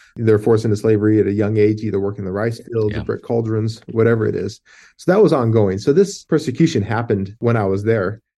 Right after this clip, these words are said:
Speaker 1: And so I wanted to respond somehow to, to help those that were persecuted, 'cause the destruction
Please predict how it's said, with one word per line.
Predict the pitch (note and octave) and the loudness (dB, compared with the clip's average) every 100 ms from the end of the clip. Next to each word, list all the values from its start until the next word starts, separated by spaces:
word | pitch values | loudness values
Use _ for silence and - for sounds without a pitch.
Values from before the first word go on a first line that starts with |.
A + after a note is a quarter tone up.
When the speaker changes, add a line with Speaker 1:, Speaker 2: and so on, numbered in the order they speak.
| _ - | _ -8
Speaker 1:
And | A2+ A2+ | -4 -4
so | C3 G#2+ G#2 G#2 G2+ - | -2 0 0 0 -4 -10
I | A2 | -6
wanted | B2 D3+ | -4 -4
to | - | -4
respond | A2+ A2 - G#2 G#2 | -6 -6 -6 -6 -6
somehow | - F3+ C#3+ F#2 F#2+ G#2 | -4 -4 -2 -4 -4 -4
to, | - A#2 G#2 G2+ | -2 0 2 -2
to | G#2 A2 | -6 -8
help | A2+ A2+ A#2 - _ A#2+ | -2 -2 -2 -8 _ -8
those | A2+ G#2+ A2 G#2+ G#2 - | -2 2 2 0 -4 -8
that | A2+ | -4
were | B2+ | -4
persecuted, | C3 F#3+ - A#2 G#2+ G#2 | -2 -2 -4 -8 -6 -4
'cause | A#2+ A2 | -4 0
the | A#2 | 0
destruction | A2+ A2+ D#3+ E3+ C3+ A#2+ | 0 -2 -4 -4 -8 -8